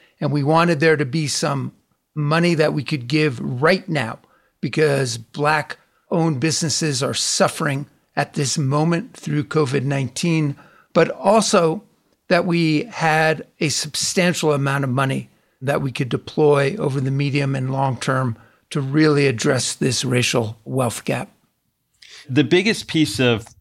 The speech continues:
Speaker 2: the commitment is a five hundred million dollar investment fund that you expect PayPal to earn a positive financial return on, right? This is not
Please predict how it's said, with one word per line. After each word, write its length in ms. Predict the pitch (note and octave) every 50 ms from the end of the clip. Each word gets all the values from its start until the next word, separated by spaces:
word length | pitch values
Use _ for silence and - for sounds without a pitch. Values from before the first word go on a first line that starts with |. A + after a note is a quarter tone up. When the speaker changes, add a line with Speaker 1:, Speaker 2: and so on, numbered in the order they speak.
| _
Speaker 2:
the 120 | - A#2 A2+
commitment 360 | - C3 B2 B2 A#2 A#2 A2
is 180 | A2 G#2 F2+ G#2+
a 160 | G2 F#2+ F#2+
five 420 | - - - B2 A#2 A#2+ A#2+ A2
hundred 260 | A2+ A#2+ A2+ A2+ G2
million 360 | G2+ G#2 G#2 G#2 G#2+ G#2+ G#2 F#2+
dollar 500 | G2 F#2+ F#2+ F#2+ F#2+ F#2 F#2 F#2 F#2 - _ _ _ _ _ _ _ _ _ _ _ _ _
investment 640 | A#2+ A2+ G2 G2 C#3+ C#3+ D3 C#3+ - B2+ A#2+ G#2+ G#2+
fund 360 | - A2+ G2 F#2 F2+ F#2 G2
that 160 | A#2 A#2+ C#3+
you 300 | D#3 D3+ C#3+ C#3 - - _ _ _
expect 760 | - C3 B2 - - - - F3 F3 E3+ - - - - - _ _ _ _ _ _ _ _ _ _ _ _ _
PayPal 680 | - D#3 D3+ D3 D3 D3 C#3+ C3 A#2+ A#2 A2 G#2+ - - _ _
to 120 | - - -
earn 260 | E3+ F3 F#3 F#3 E3
a 40 | -
positive 600 | - - - - E3+ E3 E3+ - E3+ D#3 C3 -
financial 480 | - C#3+ C3+ C3+ C3 B2+ A#2+ - A2+
return 540 | G2 G2+ F#2+ - - - D#3 D#3 C#3+ B2 F2+
on, 200 | D2+ D#2 D2+ D#2+
right? 200 | F#2 F#2+ G#2 G2+
This 180 | - C3+ - C3+
is 120 | B2+ B2
not 400 | C#3 C3+ C3+ C3 A#2+ - - -